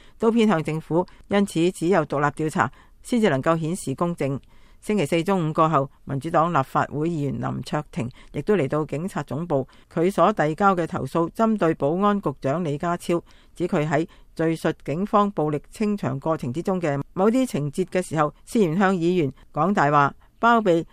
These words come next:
濫權警務人員，犯有公職人員行為失當罪。香港警察總部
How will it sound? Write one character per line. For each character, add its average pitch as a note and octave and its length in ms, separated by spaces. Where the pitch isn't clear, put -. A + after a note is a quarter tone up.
濫 D#3+ 300
權 C#3 260
警 D#3 200
務 E3+ 180
人 B2+ 160
員， C#3 180
犯 D#3 200
有 D#3+ 300
公 G3 240
職 G3+ 140
人 B2 120
員 B2+ 160
行 C3+ 220
為 - 100
失 - 240
當 C#3 220
罪。 B2+ 260
香 A3 140
港 F#3 180
警 E3+ 160
察 G#3+ 120
總 F3 180
部 D3 180